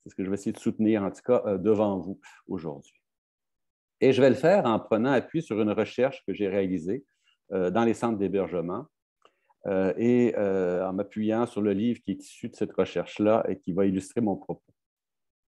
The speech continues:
Avant d'entrer dans le, dans le vif du sujet, je, je dois vous dire que parler d'écriture dans un exposé oral,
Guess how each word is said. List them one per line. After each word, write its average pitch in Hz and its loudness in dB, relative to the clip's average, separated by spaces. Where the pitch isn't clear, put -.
Avant 131 4
d'entrer 135 4
dans 120 4
le, 101 4
dans 107 -2
le 107 -2
vif 131 -4
du 101 -12
sujet, 131 4
je, 104 -10
je 104 -18
dois 127 6
vous 107 2
dire 143 2
que 117 4
parler 117 2
d'écriture 131 -2
dans 104 -2
un 107 0
exposé 110 -4
oral, 120 4